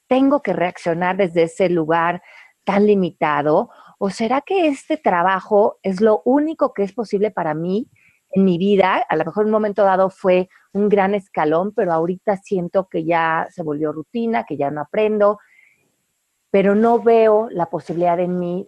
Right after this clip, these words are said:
de buscar otro sueño, pienso que es peligroso, me saldría de una zona de confort,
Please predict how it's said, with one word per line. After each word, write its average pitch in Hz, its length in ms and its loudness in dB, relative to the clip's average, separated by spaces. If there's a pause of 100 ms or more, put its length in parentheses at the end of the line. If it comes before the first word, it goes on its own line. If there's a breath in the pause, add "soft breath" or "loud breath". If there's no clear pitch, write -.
de 160 380 0 (320)
buscar 165 640 -4
otro 156 260 -8
sueño, 190 720 -2 (260 soft breath)
pienso 160 280 -4
que - 80 -12
es 135 100 -12
peligroso, 185 720 -2
me 170 120 -6
saldría 151 380 -4
de 156 80 -4
una 151 160 -8
zona 147 240 -10
de 143 100 -8
confort, 190 720 0